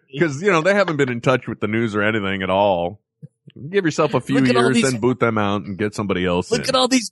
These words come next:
Speaker 2: bunk beds, man.
Speaker 1: Check it out. We're gonna have an awesome party.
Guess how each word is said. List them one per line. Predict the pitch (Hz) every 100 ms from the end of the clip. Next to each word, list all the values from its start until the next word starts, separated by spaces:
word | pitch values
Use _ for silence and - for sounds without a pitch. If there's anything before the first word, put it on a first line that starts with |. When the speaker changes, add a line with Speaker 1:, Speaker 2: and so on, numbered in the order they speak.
| _
Speaker 2:
bunk | 202 240 202
beds, | 269 233 196 165
man. | 180 185 208 214 226 233 277 - -
Speaker 1:
Check | - -
it | 185
out. | 180
We're | 196
gonna | 190
have | 190 175
an | 170
awesome | - 170 180 165 160 147 131
party. | 135 127 123 104 95 85